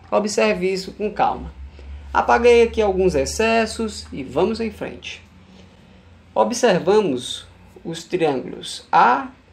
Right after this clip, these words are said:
B C e triângulo A D E. Olha esses dois triângulos, o A B C e o A D E. Ok, o que que tem eles? Eles são semelhantes,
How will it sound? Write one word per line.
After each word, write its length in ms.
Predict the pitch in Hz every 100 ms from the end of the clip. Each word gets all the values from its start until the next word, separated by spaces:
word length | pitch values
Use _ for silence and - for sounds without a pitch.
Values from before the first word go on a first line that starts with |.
| -
B 380 | 120 135 120 - _ - -
C 500 | - - 127 170 226 - - - -
e 100 | 202
triângulo 640 | 208 165 156 156 175 214 - -
A 300 | 170 185 - - _ _ _ -
D 360 | 147 156 190 -
E. 140 | 127 -
Olha 240 | 233 240
esses 240 | 226 196
dois 200 | 175 185
triângulos, 480 | 180 143 123 - 139 -
o 100 | 131
A 120 | 127
B 180 | 123 123
C 440 | - 202 254 330 - _ -
e 100 | 202
o 60 |
A 120 | 196 185
D 120 | 196
E. 220 | 165 - - - - - _ _ _
Ok, 440 | - 254 165 123 - - _
o 40 | -
que 140 | 214
que 80 | 214
tem 260 | 196 175
eles? 320 | 135 110 - - _ _ 370
Eles 160 | 302
são 120 | 233
semelhantes, 720 | 226 202 220 240 208 196 -